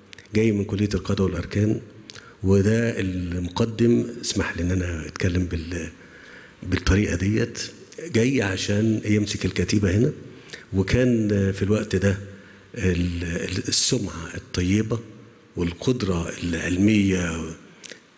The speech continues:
آه، معروفة جدًا جدًا. وكان ساعتها طبعًا، آه، كان راجع من كلية القادة والأركان في بريطانيا. وأنا لما رحت بريطانيا نفس الدورة ديت، كانت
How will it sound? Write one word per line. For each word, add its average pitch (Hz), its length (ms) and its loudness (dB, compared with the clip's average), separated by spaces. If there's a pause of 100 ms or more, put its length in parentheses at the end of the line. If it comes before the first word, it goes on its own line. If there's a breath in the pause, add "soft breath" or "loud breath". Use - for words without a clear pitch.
آه، 85 440 -6 (280)
معروفة 101 440 2
جدًا 98 300 0
جدًا. 117 400 0 (420 loud breath)
وكان 120 260 2
ساعتها 104 360 -2
طبعًا، 95 440 -4 (500 loud breath)
آه، 87 260 -4
كان 95 200 -2
راجع 104 240 2
من 92 100 -2
كلية 95 260 0
القادة 92 300 0
والأركان 92 380 0
في - 140 -4
بريطانيا. 110 560 0 (1040)
وأنا 131 280 4
لما 127 200 0
رحت - 200 -2
بريطانيا 123 400 2
نفس 127 320 2
الدورة 120 320 2
ديت، 131 440 0 (840 loud breath)
كانت 110 380 2